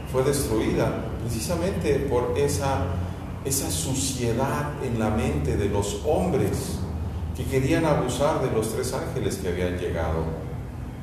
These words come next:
con Lot. Querían abusar sexualmente, así lo dice el, el, el Antiguo Testamento. No pueden,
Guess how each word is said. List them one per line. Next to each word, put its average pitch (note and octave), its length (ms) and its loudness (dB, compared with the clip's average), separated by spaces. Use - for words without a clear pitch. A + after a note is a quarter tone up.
con F2 220 -2
Lot. D2+ 380 -4
Querían A2+ 360 -2
abusar A2 520 -2
sexualmente, F2 760 -4
así F2+ 320 -6
lo F#2+ 120 0
dice - 440 -4
el, G2 380 -4
el, F2+ 100 -2
el F2 240 -4
Antiguo F#2 460 -2
Testamento. D#2+ 720 -6
No A#2+ 140 6
pueden, A2 600 4